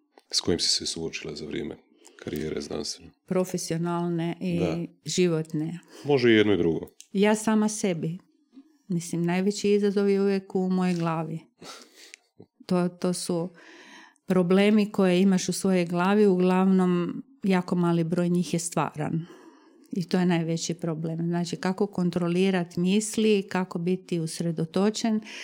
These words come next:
Speaker 2: kako ne dozvoliti da si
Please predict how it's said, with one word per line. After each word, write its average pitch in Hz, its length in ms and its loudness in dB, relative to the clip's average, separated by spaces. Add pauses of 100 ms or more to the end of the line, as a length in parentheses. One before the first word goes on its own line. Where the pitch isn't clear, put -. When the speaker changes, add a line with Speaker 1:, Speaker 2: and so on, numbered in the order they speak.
(520)
Speaker 2:
kako 226 360 2
ne 220 200 4
dozvoliti 196 960 4
da 175 540 2 (440)
si 175 720 2